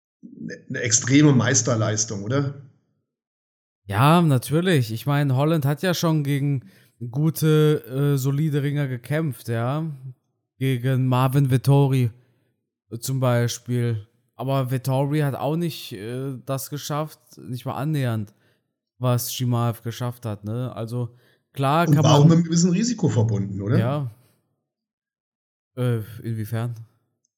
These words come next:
Speaker 2: Der Takedown.
Speaker 1: Ja, Chimaev ist schon voll all in gegangen. Und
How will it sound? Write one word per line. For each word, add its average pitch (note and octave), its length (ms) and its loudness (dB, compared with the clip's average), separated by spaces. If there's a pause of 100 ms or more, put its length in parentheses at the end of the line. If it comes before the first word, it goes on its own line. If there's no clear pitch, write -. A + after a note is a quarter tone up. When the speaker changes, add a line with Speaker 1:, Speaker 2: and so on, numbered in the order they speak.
(400)
Speaker 2:
Der A2+ 80 -4
Takedown. D3+ 500 -4 (880)
Speaker 1:
Ja, A#2+ 320 2
Chimaev D3 640 4
ist G3 180 -2
schon G3+ 680 0
voll - 680 -2 (560)
all E3 320 2
in A#3+ 160 2
gegangen. G2+ 600 -2 (760)
Und A#2+ 460 -4